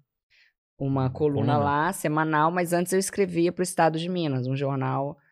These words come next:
Speaker 1: obviamente, em Minas, né, de B H. É, e lá eles me deixavam falar tudo que eu queria. E eu escrevi muito sobre pronome neutro, eu escrevi muito sobre, é, é, pseudo, pseudo precon-,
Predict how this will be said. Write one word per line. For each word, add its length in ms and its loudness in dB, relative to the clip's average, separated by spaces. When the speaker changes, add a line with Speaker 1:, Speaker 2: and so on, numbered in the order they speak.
Speaker 1:
obviamente, 560 2
em 60 2
Minas, 420 2
né, 160 2
de 100 -2
B 80 6
H. 300 4
É, 640 0
e 100 0
lá 220 4
eles 160 -2
me 100 -2
deixavam 440 0
falar 320 0
tudo 360 -4
que 120 -4
eu 40 -2
queria. 360 -12
E 100 -2
eu 40 2
escrevi 680 -2
muito 580 0
sobre 280 0
pronome 420 -2
neutro, 380 -8
eu 20 -8
escrevi 300 -2
muito 640 0
sobre, 760 -2
é, 300 2
é, 20 0
pseudo, 1400 0
pseudo 400 4
precon-, 480 -2